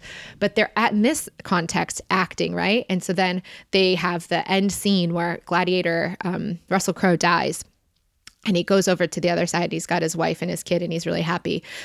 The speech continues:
So, but then Joaquin is, like, there, and we're like, "Oh, he was so evil." Well, really, at the end of that, the <laughs> scene and the music, beautiful music plays,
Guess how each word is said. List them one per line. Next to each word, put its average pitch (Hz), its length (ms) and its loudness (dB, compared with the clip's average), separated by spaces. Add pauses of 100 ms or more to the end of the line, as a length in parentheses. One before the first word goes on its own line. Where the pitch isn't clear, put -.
(140)
So, 190 460 4
but 202 140 0
then 185 220 2
Joaquin 185 400 2
is, - 140 -6
like, - 180 -4
there, 185 160 4
and 160 120 -4
we're 180 100 0
like, 156 160 -2
"Oh, 185 160 6
he 208 200 0
was 180 100 0
so 165 200 0
evil." 202 300 0
Well, 190 140 2
really, 233 440 2
at 208 180 0
the - 120 -4
end 247 180 0
of 208 120 0
that, 165 340 2
the - 140 0 (160)
<laughs> - 160 -8
scene 175 580 -2 (400)
and 190 140 4
the 180 40 2
music, 196 440 2
beautiful 185 340 2
music 170 360 -2
plays, 190 500 2